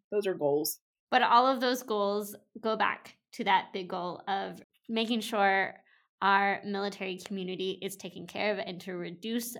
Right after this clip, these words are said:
Speaker 2: the suicide numbers, those numbers that do not need to be as high as they are. And when we step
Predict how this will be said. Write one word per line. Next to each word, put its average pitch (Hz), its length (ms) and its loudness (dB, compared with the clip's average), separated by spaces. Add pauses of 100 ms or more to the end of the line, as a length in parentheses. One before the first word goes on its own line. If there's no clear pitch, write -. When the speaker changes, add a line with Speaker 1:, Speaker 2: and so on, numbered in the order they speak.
(120)
Speaker 2:
the 190 280 2
suicide 202 680 -4
numbers, 170 500 -10
those 220 300 -2
numbers 226 380 2
that 185 280 0
do 226 160 -2
not 233 240 2
need 202 240 -2
to 202 140 -6
be 180 560 -6 (260)
as 190 240 2
high 190 480 0
as 190 180 -4
they 185 220 -6
are. 208 400 -2 (460)
And 196 300 0 (160)
when 214 460 -2
we 202 160 -4
step 196 280 -2